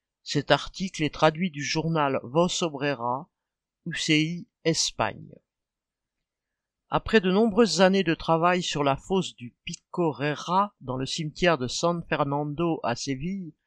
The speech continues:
les travaux d'exhumation sont terminés. Mille sept cent quatre-vingt-six corps y ont été exhumés et les restes de plus de dix mille personnes assassinées par le régime franquiste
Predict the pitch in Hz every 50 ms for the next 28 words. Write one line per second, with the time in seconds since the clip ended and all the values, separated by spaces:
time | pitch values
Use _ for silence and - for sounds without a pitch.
0 | _ _ _ _ _ _ _ _ _ _ - 143 156 - - - 208 202 208 220
1 | 170 190 170 151 156 196 214 190 170 165 - - - 214 220 202 - - 175 160
2 | - - 175 180 170 160 160 143 123 104 - - _ _ _ _ _ _ _ _
3 | _ _ _ _ _ _ _ _ _ _ - 156 202 226 214 - - 214 208 -
4 | - - 247 226 - 190 180 - - 175 160 165 165 - - - 151 - - -
5 | 220 214 214 214 208 196 - - - 156 160 170 170 160 - 170 - - 196 -
6 | - - 185 175 160 156 - 147 160 156 151 147 147 160 185 - _ _ _ _
7 | _ _ _ - 147 156 160 170 170 160 185 220 226 - - - 175 147 123 147
8 | 143 _ _ - - - - - - 220 208 175 120 131 131 120 123 139 175 233
9 | 233 226 233 220 220 - - - 170 - - - - 196 185 180 170 143 143 139
10 | - 160 147 - - - 147 151 165 165 160 - 135 127 127 123 120 143 156 151
11 | 180 180 170 - - - 147 139 135 _ - 143 135 135 - - - - -